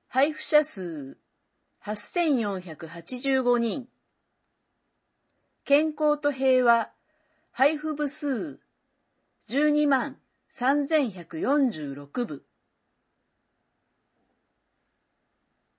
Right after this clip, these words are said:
編集雑感。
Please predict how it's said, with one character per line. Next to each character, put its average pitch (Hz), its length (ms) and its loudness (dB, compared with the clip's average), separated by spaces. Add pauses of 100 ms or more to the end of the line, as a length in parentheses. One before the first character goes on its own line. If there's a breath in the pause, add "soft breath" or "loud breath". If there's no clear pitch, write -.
(840)
編 302 260 2
集 330 420 2
雑 302 240 4 (180)
感。 139 320 -2